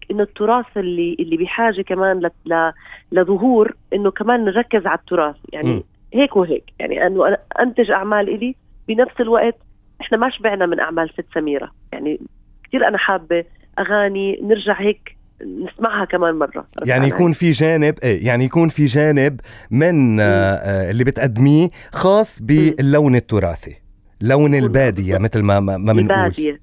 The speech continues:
Speaker 2: صحيح.
Speaker 1: أيوة.
Speaker 2: آه،
Speaker 1: صح.
Speaker 2: هلأ أنت قدمتي مجموعة من الأغنيات، ف-،
Speaker 1: مم.
Speaker 2: آه، يعني على صعيد آخر، في أعمال خاصة
Speaker 1: مم.
Speaker 2: جديدة، آه، رح نكون بانتظارها؟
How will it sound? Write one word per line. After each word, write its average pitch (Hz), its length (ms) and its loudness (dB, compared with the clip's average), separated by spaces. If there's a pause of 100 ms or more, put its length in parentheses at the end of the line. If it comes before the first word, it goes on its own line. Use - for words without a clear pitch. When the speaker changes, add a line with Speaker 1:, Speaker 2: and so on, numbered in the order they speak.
Speaker 2:
صحيح. 95 400 -4
Speaker 1:
أيوة. 139 360 -8 (460)
Speaker 2:
آه، 117 240 4
Speaker 1:
صح. 110 120 -2
Speaker 2:
هلأ 147 200 2
أنت 180 140 0
قدمتي 175 420 2
مجموعة 151 360 2
من 127 120 2
الأغنيات، 110 720 0 (300)
ف-، - 120 -2
Speaker 1:
مم. 123 400 6
Speaker 2:
آه، 92 880 0
يعني 113 260 0
على 120 440 4
صعيد 143 460 2
آخر، 139 480 2
في 131 200 0
أعمال 117 300 2
خاصة 120 400 0
Speaker 1:
مم. 92 60 0
Speaker 2:
جديدة، 101 640 0
آه، 92 540 -4
رح 98 180 -8
نكون 107 260 -2
بانتظارها؟ 107 680 -2